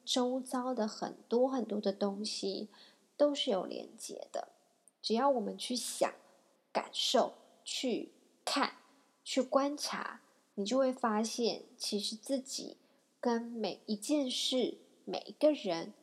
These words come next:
每一个物都脱不了干系。那这样的话，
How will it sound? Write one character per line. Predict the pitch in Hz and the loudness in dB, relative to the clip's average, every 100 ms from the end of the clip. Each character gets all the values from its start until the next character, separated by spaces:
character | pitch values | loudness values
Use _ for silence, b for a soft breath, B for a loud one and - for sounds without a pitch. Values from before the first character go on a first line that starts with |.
| _ - | _ -8
每 | 220 | -8
一 | - 214 | -6 -2
个 | 262 - - | -2 2 6
物 | 349 - - - - - _ _ _ | 6 6 -4 -20 -20 -20 _ _ _
都 | 262 254 269 269 285 - | 4 6 6 2 -4 -8
脱 | - - 214 | -12 -4 0
不 | 220 | 4
了 | 226 - - | 4 2 0
干 | 196 190 202 | -2 -2 -4
系。 | - - 120 - _ _ _ _ _ _ _ _ _ _ _ _ _ _ _ _ _ _ _ _ _ _ - | -6 -6 -10 -16 _ _ _ _ _ _ _ _ _ _ _ _ _ _ _ _ _ _ _ _ _ _ -2
那 | 233 214 208 | 2 2 2
这 | 202 294 | 0 0
样 | 285 254 | 0 2
的 | 220 | 0
话， | 214 240 214 208 | 4 4 6 2